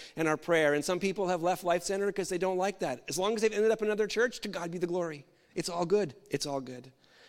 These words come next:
In seasons of transition, though, we are called to live into spiritual practices.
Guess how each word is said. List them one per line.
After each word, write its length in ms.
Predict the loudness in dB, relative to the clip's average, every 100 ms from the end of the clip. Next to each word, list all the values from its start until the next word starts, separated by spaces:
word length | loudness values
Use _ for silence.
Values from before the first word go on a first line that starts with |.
| -10
In 80 | -2
seasons 340 | 0 0 0
of 80 | -2
transition, 600 | -2 -2 0 -2 -2 0
though, 340 | 2 0 -2 -8 -20 -20 -8
we 160 | 2 2
are 80 |
called 280 | 2 2 2
to 60 | 4
live 280 | 4 4 4
into 160 | 0
spiritual 480 | -2 0 2 2 -2
practices. 760 | -4 -4 -6 -12 -12 -10 -10